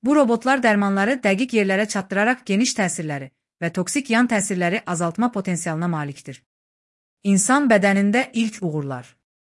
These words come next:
On üç noyabr iki min iyirmi beşinci ildə Science jurnalında dərc olunan araşdırmaya əsasən, bu nanorobotlar donuz və qoyun üzərində aparılan sınaqlarda uğurla test edilib. Araşdırma rəhbəri, Tel Zürich Universitetinin mexanika mühəndisi Bradley Nelson bildirib ki,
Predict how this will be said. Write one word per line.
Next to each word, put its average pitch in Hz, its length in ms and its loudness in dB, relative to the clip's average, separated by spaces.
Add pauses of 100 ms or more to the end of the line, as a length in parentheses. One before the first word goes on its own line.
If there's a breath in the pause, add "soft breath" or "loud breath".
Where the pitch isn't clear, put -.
(600)
On 302 160 4
üç 302 200 0
noyabr 226 320 2
iki 233 200 -2
min 254 140 6
iyirmi 208 360 2
beşinci 226 340 2
ildə 147 260 -4
Science 240 440 0
jurnalında 185 560 0
dərc 226 220 2
olunan 170 220 -2
araşdırmaya 170 600 -4
əsasən, 185 460 -4 (340)
bu 214 80 2
nanorobotlar 185 680 0
donuz 208 340 0
və 185 100 0
qoyun 185 240 0
üzərində 185 400 -2
aparılan 175 400 -2
sınaqlarda 180 520 -4
uğurla 202 360 -2
test 175 240 -6
edilib. 139 240 -10 (360)
Araşdırma 214 520 2
rəhbəri, 214 480 0
Tel 247 180 0
Zürich 240 300 -2
Universitetinin 196 600 -2
mexanika 233 440 0
mühəndisi 190 540 0
Bradley 185 280 0
Nelson 190 360 0
bildirib 175 340 -4
ki, 139 160 -14